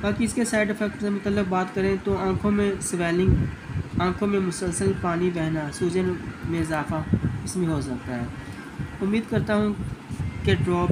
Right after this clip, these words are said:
जो moxicon से मुतल्लिक वीडियो, जो informative वीडियो थी, आपको पसंद आई होगी। तो चैनल को सब्सक्राइब कर लीजिए ताकि आइंदा आने वाली medical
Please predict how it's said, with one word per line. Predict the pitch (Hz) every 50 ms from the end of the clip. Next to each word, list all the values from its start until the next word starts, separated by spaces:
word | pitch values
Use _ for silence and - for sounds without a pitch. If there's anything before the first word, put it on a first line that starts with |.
| -
जो | - 190 185
moxicon | 180 175 170 156 - - 190 180 170 170 165 170 165
से | 160 -
मुतल्लिक | 175 165 156 - 165 160 165 160
वीडियो, | 160 156 151 160 160 165 - - - - - - - - - - 160
जो | 175 175
informative | 165 165 160 160 - 165 165 165 165 165 165 160 208 202 175
वीडियो | 165 147 147 151 139
थी, | - 156
आपको | 151 147 135 - -
पसंद | - - - - 151 147 147 143
आई | 135 135 135 131 127 135
होगी। | 139 135 131 143 139 - - - - - - - - -
तो | - 156
चैनल | - 170 160 160 170
को | 165 185 165
सब्सक्राइब | - - 147 - - 160 151 156 151 156
कर | 156 147
लीजिए | 147 156 151 165 170
ताकि | 165 165 156 156 151 160
आइंदा | 160 - - 147 147 156 156
आने | 151 147 147 147
वाली | 147 147 151
medical | 151 147 143 131 135 139 151 151